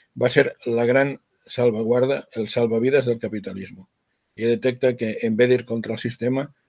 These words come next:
con sus políticas de bienestar, repartiendo un poco, eh, los beneficios del sistema,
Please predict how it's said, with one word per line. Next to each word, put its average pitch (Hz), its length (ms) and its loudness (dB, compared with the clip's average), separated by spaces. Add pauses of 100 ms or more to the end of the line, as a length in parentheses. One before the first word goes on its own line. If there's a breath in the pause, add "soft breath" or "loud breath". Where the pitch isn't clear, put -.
(240)
con 120 120 -2
sus 131 180 -2
políticas 127 440 2
de 123 100 4
bienestar, 120 640 0 (220)
repartiendo 120 800 0
un 113 100 -2
poco, 123 480 0 (320)
eh, 104 500 -6
los 104 220 -2
beneficios 113 520 -4
del 117 120 0
sistema, 120 500 -4